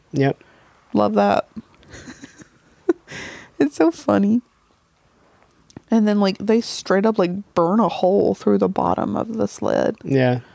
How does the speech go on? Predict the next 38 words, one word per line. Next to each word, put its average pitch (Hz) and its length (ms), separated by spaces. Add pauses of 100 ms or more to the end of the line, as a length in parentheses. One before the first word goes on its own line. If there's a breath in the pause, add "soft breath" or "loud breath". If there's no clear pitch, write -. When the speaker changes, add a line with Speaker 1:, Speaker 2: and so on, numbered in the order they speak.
(360 soft breath)
Speaker 2:
It's, - 320
I 240 80
say 311 220
sled, 196 420 (140)
like, 202 180
I 214 60
say 240 180
sled 208 380
very 190 200
generously. - 580
Speaker 1:
Like, 139 120
Speaker 2:
It's 135 220
Speaker 1:
it's, - 80
it's 139 120
just - 180
like 123 120
a 120 60
metal 120 360
dish. - 600 (400)
Speaker 2:
Like, 208 280
yeah, 240 300
like 208 240
a - 60
Speaker 1:
Like 208 100
Speaker 2:
giant, 214 520 (120)
um, 202 400 (380)
wok 180 600 (440)
bowl, - 380 (400)
kind 214 300
of. 233 180 (1200)
Speaker 1:
Oh, 135 140
the 120 100
food. 123 380 (140)
I 135 80
was 254 80
Speaker 2:
Yeah. 220 80
Speaker 1:
like, 104 180
"What? 247 340